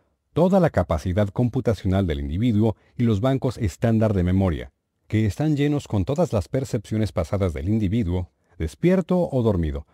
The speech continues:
con normalidad. Toda información que no sea engrámica. No falta ningún dato en estos bancos estándar.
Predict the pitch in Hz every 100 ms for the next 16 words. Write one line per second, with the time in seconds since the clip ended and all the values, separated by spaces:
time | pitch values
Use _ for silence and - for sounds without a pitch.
0 | _ - 95 101 113 110 95 76 65 -
1 | _ _ _ _ _ _ _ _ _ -
2 | 80 85 101 101 92 127 127 64 65 76
3 | 80 127 73 - _ _ _ _ _ _
4 | _ _ _ _ _ _ _ _ - 156
5 | 190 175 170 127 120 120 185 170 143 147
6 | - - 110 113 - 117 95 95 101 -
7 | 101 - 113 107 80 -